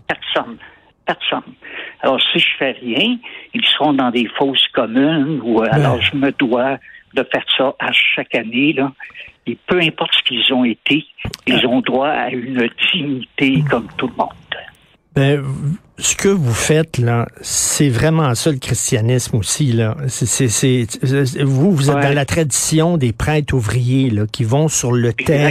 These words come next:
Speaker 2: terrain et qui vont aider
Speaker 1: Et
Speaker 2: les gens, là. C'est ça, là.
Speaker 1: mon approche, c'est pas à coup de Bible, là. C'est pas ça, moi, là, là. C'est pas, je suis pas <laughs> dans ce
Speaker 2: Mm.
Speaker 1: registre-là, moi, là, là. Moi, j'accueille tous les gens, peu importe ce qu'ils ont fait.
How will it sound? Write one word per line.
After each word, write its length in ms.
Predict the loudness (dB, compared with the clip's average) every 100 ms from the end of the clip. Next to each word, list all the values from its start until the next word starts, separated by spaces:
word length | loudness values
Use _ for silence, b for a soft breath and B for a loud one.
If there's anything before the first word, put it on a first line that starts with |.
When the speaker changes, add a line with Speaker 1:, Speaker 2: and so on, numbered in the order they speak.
| 2
Speaker 2:
terrain 320 | 2 2 0 B B B B
et 80 | -4
qui 180 | 0
vont 240 | 2 2 0 0
aider 400 | 2 2 4 2
Speaker 1:
Et 280 | 2 2 2
Speaker 2:
les 80 | 2
gens, 340 | 2 0 0
là. 220 | -2 -4 -8 _
C'est 220 | -12 -6
ça, 320 | -2 0 2 2
là. 40 |
Speaker 1:
mon 280 | 2 0 2
approche, 720 | 0 -2 -2 0 0 0 0
c'est 100 | -4
pas 120 | -6 -6
à 60 |
coup 220 | -6 -16
de 240 | -18 -4 0
Bible, 260 | 0 -2 -10
là. 80 | -10 -10
C'est 80 | -6
pas 120 | -2 0 0
ça, 80 |
moi, 160 | 0 -2
là, 240 | -2 -2 -2
là. 180 | -4 -10 -12 _ _ _ -4
C'est 140 | -2 0
pas, 320 | 0 2 2
je 60 | 2
suis 200 | 0 -4
pas 360 | -4 -4 -2 -2
<laughs> 0 |
dans 260 | 0 0 0
ce 140 | 0
Speaker 2:
Mm. 120 | 2
Speaker 1:
registre-là, 840 | 2 2 0 -2 -4 -2 0 0 -2
moi, 180 | -4
là, 180 | -4 -2
là. 200 | -4 -6 -8 B B B B -2
Moi, 80 | 0
j'accueille 440 | 2 0 0 -2 -2
tous 140 | -4
les 220 | 2 2 2
gens, 280 | 0 -2 -6 B B B _ _
peu 120 | 0 2
importe 340 | 2 0 0 0
ce 60 | 0
qu'ils 240 | -2 -2 0
ont 180 | 0 -2 0
fait. 200 | 0